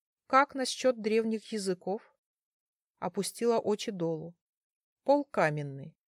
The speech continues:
Наверно, промерзает по зиме. Странные руны, колдовские артефакты, рецепты снадобий, десять видов предсказаний судьбы?"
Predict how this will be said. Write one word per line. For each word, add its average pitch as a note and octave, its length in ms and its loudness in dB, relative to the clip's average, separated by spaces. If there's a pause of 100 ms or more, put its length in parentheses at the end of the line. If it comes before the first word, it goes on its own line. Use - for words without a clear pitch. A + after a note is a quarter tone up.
(340)
Наверно, A3+ 440 -2
промерзает A3 760 -2
по D3+ 100 -6
зиме. C3+ 400 -10 (960)
Странные B3 680 -2
руны, D3+ 420 -4 (120)
колдовские F3 680 -2
артефакты, G3 720 0
рецепты F#3 600 -4
снадобий, A#3+ 580 0
десять A3 460 -6
видов G#3 340 -4
предсказаний G#3 680 -2
судьбы?" G#3+ 480 -6